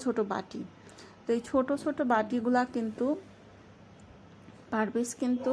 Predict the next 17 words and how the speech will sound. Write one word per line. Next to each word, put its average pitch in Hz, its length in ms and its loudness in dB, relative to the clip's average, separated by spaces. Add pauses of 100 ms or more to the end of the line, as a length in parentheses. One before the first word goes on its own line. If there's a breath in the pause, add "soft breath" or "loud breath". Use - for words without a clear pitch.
(160)
একশো 226 360 0
করেই, 240 360 10 (680 loud breath)
কারণ 220 280 6 (140)
এইগুলাও 240 460 6 (160)
অনেকটা 240 340 4
ভারী। 214 380 0 (220)
মনে 226 160 0
হয় 240 200 4
যেন 262 220 4
মাটির 254 480 4
জিনিসগুলা 269 560 6
আমরা 254 240 6
যেরকম 240 480 4 (100)
ভারী 240 280 4 (240)
দেখতে 254 340 0
পাই, 240 240 2 (440 loud breath)
ঠিক 302 160 4